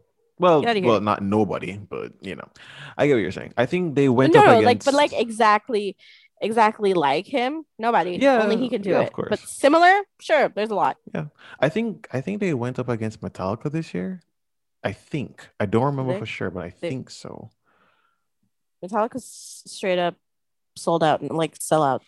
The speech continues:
Speaker 2: They're sellouts.
Speaker 1: We're gonna talk about that one day, but yeah.
Speaker 2: Metallica doesn't even, it doesn't fall under.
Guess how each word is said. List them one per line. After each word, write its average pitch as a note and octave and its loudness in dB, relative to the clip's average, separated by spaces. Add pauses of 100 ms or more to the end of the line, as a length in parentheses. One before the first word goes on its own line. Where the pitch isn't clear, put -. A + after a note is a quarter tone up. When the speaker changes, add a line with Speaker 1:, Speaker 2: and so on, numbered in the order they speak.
(160)
Speaker 2:
They're D#3 -6
sellouts. B2+ -8
Speaker 1:
We're A#3+ 4
gonna D3+ -4
talk - -8
about - -8
that - -6
one F#2+ -10
day, G2+ -12 (200)
but - -10 (180)
yeah. G2 -12 (360)
Speaker 2:
Metallica E4 6
doesn't F#4 8
even, D#4 2
it B3 0
doesn't D4 -6
fall A#3 4
under. G#3 -4